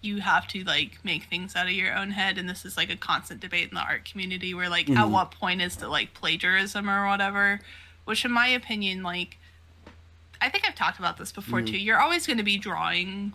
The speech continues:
Speaker 1: from your, from other people when you're creating your
Speaker 2: Yeah.
Speaker 1: own content, and it's about how you utilize it in your own original art, as opposed to, like, you know, you can do practices and copy someone else's work.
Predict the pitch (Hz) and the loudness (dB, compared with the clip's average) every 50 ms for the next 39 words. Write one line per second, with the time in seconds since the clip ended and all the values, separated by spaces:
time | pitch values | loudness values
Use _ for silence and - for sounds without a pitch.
0 | - - - 202 202 196 196 190 185 185 - - - - - - 214 202 - - | -8 -8 -8 -6 -6 -4 -4 -4 -4 -4 -6 -8 -14 -14 -6 -6 -4 -4 -2 -2
1 | - 190 185 - - - 190 - - - 190 190 190 196 196 - - 208 196 190 | -2 -2 -2 -2 -4 -10 -12 -12 -10 -8 -6 -6 -6 -6 -8 -8 -6 -4 -2 -2
2 | 185 185 - - 196 180 175 175 180 180 185 185 180 170 175 127 107 107 101 - | -2 -4 -2 -2 0 2 2 2 0 -2 -2 2 6 8 8 8 6 2 -4 -4
3 | 78 - - 208 - - 190 190 160 - - - - - - - - 214 214 214 | -6 -8 -10 -12 -6 -4 -2 -2 -2 -4 -10 -16 -18 -18 -12 -4 0 0 0 0
4 | - 226 233 226 233 226 254 240 233 226 214 202 185 185 - - - - 185 175 | 2 4 4 4 4 4 2 0 0 0 -2 -4 -6 -8 -12 -20 -16 -10 -8 -8
5 | 175 185 185 180 175 165 170 180 - - 170 170 - - 180 175 165 - - 175 | -6 -6 -4 0 2 2 2 0 -2 -2 -2 -2 -2 -4 -4 -2 -2 -2 -2 -4
6 | 170 175 175 175 175 - - - - - - - - - - 180 180 175 185 - | -6 -8 -8 -8 -8 -6 -8 -8 -8 -6 -6 -6 -4 0 2 4 4 4 4 2
7 | - - 190 190 185 - - - - 190 185 185 - - - 196 180 175 175 175 | 0 -2 -2 -2 -2 -2 -2 0 0 0 0 0 -2 -4 -4 -2 0 2 2 2
8 | 165 - - - - - - - - - - - - - - - - - - - | 0 -2 -8 -12 -16 -16 -20 -20 -20 -20 -20 -20 -20 -20 -20 -20 -20 -20 -20 -20
9 | - - - 254 254 226 208 202 226 240 277 - 330 330 302 294 - - - 185 | -18 -6 -2 0 2 4 4 4 2 2 0 2 0 0 0 0 -2 0 0 0
10 | - - - - 196 180 - 180 180 180 - 185 196 - - 160 170 - 170 170 | 0 0 -2 -4 -8 -8 -6 -6 -6 -6 -6 -8 -8 -4 -4 -4 -4 -4 -8 -10
11 | 196 - 180 175 165 160 - - - - - - - 98 101 117 - | -10 -10 -10 -8 -6 -6 -6 -6 -8 -8 -10 -10 -10 -8 -10 -10 -10